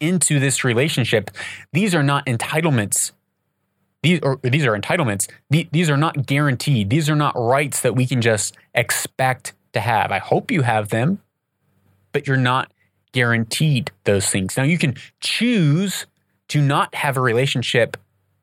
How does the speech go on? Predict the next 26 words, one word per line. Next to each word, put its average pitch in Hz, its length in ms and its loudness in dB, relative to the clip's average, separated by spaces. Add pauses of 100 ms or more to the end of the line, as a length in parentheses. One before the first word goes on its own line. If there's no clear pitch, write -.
with 131 320 0 (100)
a 127 120 0
person 110 640 0 (1600)
that 131 300 -2
doesn't 135 540 0 (540)
care 123 200 -2
about 110 280 0
your 113 60 0
relationship 104 560 0
or, 110 240 0
or 113 280 0
isn't 135 360 0 (160)
loving 110 500 0
or 107 160 0
kind 131 360 0
to - 80 0
you. 101 80 2
You 110 160 2
can 135 160 0
choose 135 640 0
not 127 220 -2
to 123 80 0
have 123 220 0
that 120 180 0
relationship, 113 640 0
sure, 175 600 0